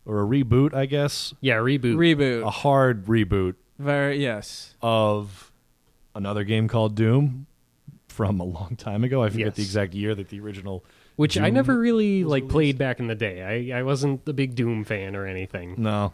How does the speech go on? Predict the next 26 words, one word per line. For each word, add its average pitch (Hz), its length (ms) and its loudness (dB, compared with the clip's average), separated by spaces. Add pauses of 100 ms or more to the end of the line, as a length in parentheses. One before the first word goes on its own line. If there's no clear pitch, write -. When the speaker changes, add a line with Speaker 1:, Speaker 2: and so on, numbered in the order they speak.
Speaker 3:
No, 196 300 0
it 202 180 4
was 202 200 2
for 202 200 -4
people 151 440 0
who 127 100 -2
are 110 100 -4
older 107 300 -8
than 107 160 -10
us, 107 300 -8
Speaker 2:
Yeah. 110 180 2
Speaker 3:
you 120 100 -4
know? 113 120 -6
Speaker 1:
So 175 80 -2
this 196 140 2
is - 60 -2
a 214 60 2
first-person 185 580 0
shooter, 92 460 -2
right? 123 260 -6
Speaker 3:
Yep. 135 280 -4
Speaker 1:
This 123 120 -12
is 131 60 -16
by, 123 300 -4
uh, 110 260 -2
id, 131 380 -4